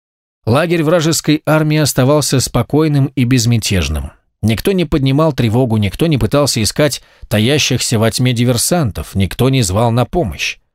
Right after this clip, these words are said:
Вокруг был только шелест падающих капель, бесконечные ряды палаток, а также едва заметные проблески света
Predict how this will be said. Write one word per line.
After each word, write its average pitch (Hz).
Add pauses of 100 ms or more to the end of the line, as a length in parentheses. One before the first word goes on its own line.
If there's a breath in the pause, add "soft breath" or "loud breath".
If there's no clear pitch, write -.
(260)
Вокруг 139
был 156
только 147 (240 soft breath)
шелест 156
падающих 131
капель, 147
бесконечные 110
ряды 98
палаток, 131 (220 soft breath)
а 78
также 143
едва 135
заметные 131
проблески 135
света 110